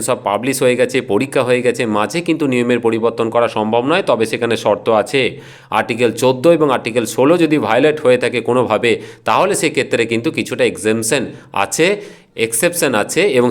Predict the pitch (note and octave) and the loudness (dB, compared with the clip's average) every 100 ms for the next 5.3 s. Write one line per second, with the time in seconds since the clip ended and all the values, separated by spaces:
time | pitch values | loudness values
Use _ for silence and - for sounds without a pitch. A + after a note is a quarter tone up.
0 | A#2 B2 C3+ - C3 A2+ A2 A2+ D3 G#3 | 0 0 0 -2 -2 -2 -4 -2 0 0
1 | - - - A2+ A2+ A2 A#2 D3 A#2 G#2+ | -2 -12 -6 -2 -2 0 0 2 4 2
2 | A2 A#2 A2+ G2+ C#3+ C3 F#2+ G#2+ G#2 D3+ | 2 -2 -2 0 2 0 -2 -2 0 0
3 | G#2+ G2+ A2+ B2 - A2+ A#2+ C3+ G#2 - | 2 2 2 -2 -2 0 2 2 0 -6
4 | - - - - - - - B2 F#3+ D3+ | -16 -20 -20 -20 -20 -10 -2 2 2 2
5 | D3 F#3 G3 | 2 2 2